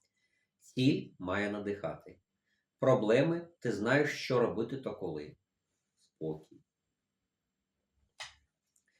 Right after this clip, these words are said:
Ти насол-, насолоджуєшся життям, не забудь про хобі, про те, що життя треба жити тут та зараз,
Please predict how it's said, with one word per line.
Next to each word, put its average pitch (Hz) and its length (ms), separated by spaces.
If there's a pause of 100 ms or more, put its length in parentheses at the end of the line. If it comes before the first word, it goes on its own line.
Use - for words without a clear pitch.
(240)
Ти 226 100
насол-, 175 340
насолоджуєшся 123 1300
життям, 143 600 (340)
не 127 140
забудь 175 360
про 101 140
хобі, - 560 (240)
про 123 140
те, 170 160
що 123 220
життя 127 360
треба 104 320
жити 104 280
тут - 300
та 90 120
зараз, 92 540